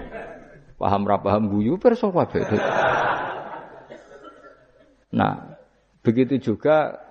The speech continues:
penelitian keilmuan sekarang itu banyak yang mengarah mendukung makna-maknane Quran.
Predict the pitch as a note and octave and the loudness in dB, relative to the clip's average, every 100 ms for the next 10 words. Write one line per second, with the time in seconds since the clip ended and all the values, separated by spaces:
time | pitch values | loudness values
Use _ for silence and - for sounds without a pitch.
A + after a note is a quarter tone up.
0 | - - A#2+ A#2 A2+ B2+ B2+ B2 - A2+ | -8 -2 0 2 0 0 0 0 0 0
1 | A2 G2+ G2+ - F#2 F2 E2 D#2 D2 G2 | 2 0 0 -2 0 2 2 0 -2 -2
2 | C3+ - - - E2+ F2 G#2+ - - G#2+ | -2 -4 -2 0 2 2 0 -2 -2 0
3 | G2+ F#2+ F#2+ F2 D#2+ G#2+ A#2 - _ _ | 2 0 2 2 2 0 -2 -10 _ _
4 | _ _ _ _ _ - G2+ F#2+ F#2 - | _ _ _ _ _ -2 0 0 -2 2
5 | G#2+ A#2+ B2 _ _ _ _ _ - - | 2 2 -4 _ _ _ _ _ -2 0
6 | F#2+ F#2 E2 E2+ F2+ F2+ - - - - | 2 2 2 2 0 -2 -4 -8 -12 -20